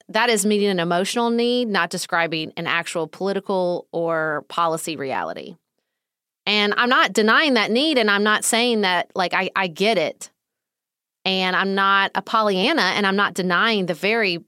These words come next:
hard problems and deep struggles that we have in this country, some more than others, without a doubt. Without a doubt. However, if we're supposed to be deep, complicated thinkers, then we should be able to hold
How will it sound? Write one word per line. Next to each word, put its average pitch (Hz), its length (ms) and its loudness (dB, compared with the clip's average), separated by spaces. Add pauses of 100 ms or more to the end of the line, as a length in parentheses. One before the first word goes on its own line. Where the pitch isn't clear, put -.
(140)
hard 185 600 0 (120)
problems 160 800 0
and 165 200 -6
deep 196 240 -6
struggles 151 600 -4
that 175 160 -2
we 175 80 -4
have 165 240 -2
in 156 40 -8
this 151 160 -8
country, 160 520 -8 (600)
some 240 380 4
more 247 200 6
than 240 120 2
others, 196 500 -2 (120)
without 190 580 0
a 196 140 4
doubt. 175 680 -2 (960)
Without 226 480 2
a 285 140 4
doubt. 196 560 0 (640)
However, 226 880 2 (960)
if 214 180 -4
we're 240 120 2
supposed 277 260 -2
to 262 60 -4
be 226 160 0
deep, 214 480 -6 (320)
complicated 214 720 2
thinkers, 202 400 0
then 180 140 -4
we 208 120 0
should 220 180 -2
be 208 180 0
able 196 140 0
to 175 80 -2
hold 175 500 -2